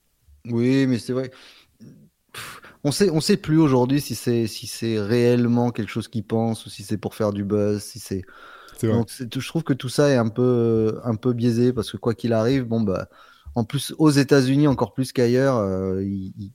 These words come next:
Speaker 1: ils vivent selon le principe, euh, une mauvaise, une bonne ou mauvaise pub, c'est une pub, donc, euh, on y va à fond. Donc bon, je sais pas, c'est, j'ai, donc du coup, j'ai du mal à me faire à sa, sa sincérité sur,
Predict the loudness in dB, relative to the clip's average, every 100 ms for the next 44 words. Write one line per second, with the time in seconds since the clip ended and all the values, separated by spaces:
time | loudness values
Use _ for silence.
0 | -16 -14 -4 -2 -2 0 0 0 -2 -2
1 | -4 0 -2 0 0 0 -2 -6 -12 -20
2 | -20 -20 -20 -20 _ _ _ 0 4 6
3 | 6 4 4 2 0 2 6 8 8 6
4 | 6 4 2 2 0 0 0 0 2 0
5 | 0 0 -2 -2 -2 -2 -2 0 0 2
6 | 2 0 -2 -2 0 0 -2 -6 -10 -12
7 | -12 _ _ _ _ -20 -20 -18 -18 -18
8 | -18 -16 -14 -14 -14 -12 -12 -8 -8 -6
9 | -2 0 2 2 2 2 0 0 0 0
10 | -2 -4 -4 -6 -4 -2 0 0 0 -2
11 | -2 -4 -6